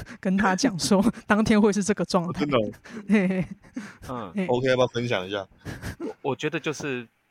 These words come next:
Speaker 3: 就不习惯录影、录业配那个，这种内容、这种形式。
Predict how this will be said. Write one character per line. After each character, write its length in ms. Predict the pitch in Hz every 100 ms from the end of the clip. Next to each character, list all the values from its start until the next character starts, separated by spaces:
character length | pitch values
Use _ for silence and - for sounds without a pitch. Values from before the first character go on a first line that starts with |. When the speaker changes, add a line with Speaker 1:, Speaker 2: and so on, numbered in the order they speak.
| -
Speaker 3:
就 140 | 151
不 180 | - 151
习 320 | - - 98
惯 260 | 104 123 101
录 280 | 110 117 85
影、 200 | 73 69
录 160 | 120 104
业 240 | 101 104
配 220 | - 104
那 160 | 87 95
个， 440 | 90 80 73 69 - _ _ _ _
这 100 | 131
种 300 | 107 76 80
内 140 | 98
容、 180 | 85 73 73
这 80 | 123
种 180 | 87 71
形 280 | - 71
式。 300 | 82 - 85